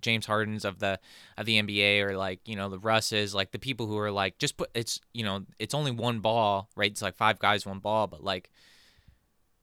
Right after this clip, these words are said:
you know, basketball can be a very isolated game depending on the player and team and structure of the offense or whatever. Baseball, you need, like,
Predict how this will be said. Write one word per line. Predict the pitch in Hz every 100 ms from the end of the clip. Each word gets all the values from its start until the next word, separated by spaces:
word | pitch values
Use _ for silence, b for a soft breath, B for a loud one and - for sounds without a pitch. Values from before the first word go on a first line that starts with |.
| _ _ _ _ _ _ _ _ -
you | 131
know, | 117 101 98 - _ -
basketball | 120 123 127 113
can | 117 110
be | 107
a | 98
very | 95 107 101 104 104 98 - _
isolated | 107 107 - 113 104 98 98 92 -
game | 117 143 120 104 104 - _ _ _ _ _ -
depending | 113 - 107 104 98
on | 98 95 95 95 95 92 92 -
the | 95
player | - 107 104 98
and | 95 92
team | - 104 104 92
and | 90 92 98
structure | - 101 - 92
of |
the | 95
offense | 101 110 104 98
or |
whatever. | 98 101 92 92 98 b b b b b b b b _ _ _ _ _ _
Baseball, | - 185 196 180 175
you | 123 170
need, | 180 135 147 151 135 - _ _ -
like, | 120 113